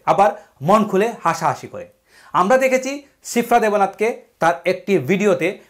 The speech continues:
মেজর সিনহাকে খুবই তুচ্ছ তাচ্ছিল্য করে কথা বলেছে। এই মেয়ের ভাষায় বোঝা গেছে মেজর সিনহা তার একজন কর্মচারী ছিলেন,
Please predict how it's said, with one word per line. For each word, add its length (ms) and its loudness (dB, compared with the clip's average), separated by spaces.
মেজর 280 2
সিনহাকে 420 -4
খুবই 520 -4
তুচ্ছ 260 -2
তাচ্ছিল্য 480 0
করে 220 2
কথা 240 -2
বলেছে। 440 -10
এই 160 2
মেয়ের 500 -2
ভাষায় 420 2
বোঝা 200 2
গেছে 400 -2
মেজর 260 0
সিনহা 260 -4
তার 180 0
একজন 300 -4
কর্মচারী 440 -2
ছিলেন, 320 -12